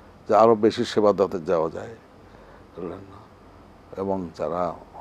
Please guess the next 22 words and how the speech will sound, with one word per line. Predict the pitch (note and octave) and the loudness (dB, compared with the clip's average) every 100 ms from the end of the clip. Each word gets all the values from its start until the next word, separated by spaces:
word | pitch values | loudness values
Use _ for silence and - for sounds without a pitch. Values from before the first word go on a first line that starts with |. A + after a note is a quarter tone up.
| F#2+ - | -16 -4
ধর্মগুরু | G#2 G2+ G2+ A2+ | -2 -2 0 0
মুসলমান, | G#2+ F#2+ - G#2 A2 | 0 -4 -6 -6 -6
তারা | A2+ G#2+ | -4 -4
মনে | G#2 G#2 | -4 -4
করে | G2+ | -4
এটা | F2 G2 | -4 -8
তার | G2+ G2+ | -8 -8
জন্য | G2+ G2+ | -8 -10
সদকায় | - G2+ G2 G#2 | -6 -4 2 2
জারি | G2+ G2 | 4 2
হবে | F2+ F#2+ F2+ - - - - - - - - | -2 -6 -12 -18 -20 -20 -20 -20 -20 -20 -12
ডাক্তার | F#2 - F#2+ | -10 -6 -6
ইব্রাহিমের | E2 F2+ F2+ D#2+ | -6 -8 -8 -10
প্রতি। | D2 - G2+ - - - - - - - - | -14 -14 -18 -20 -20 -20 -20 -20 -20 -20 -8
এবং | A#2 D#3+ D#3+ A#2 | -4 -4 -2 -2
এই | |
দিন | G#2 D3 D#3+ | -2 -4 -4
আমরা | A#2 A#2+ | -6 -8
চেষ্টা | - - - G2 | -8 -10 -8 -6
করি | G2 E2+ D2+ G#2 - - - - - - - | -4 -6 -8 -16 -20 -20 -20 -20 -20 -20 -8
মানুষকে | G2 G2+ G2+ - - | -4 -4 -6 -10 -4
সচেতন | A#2+ - B2 C#3+ | -2 0 0 -2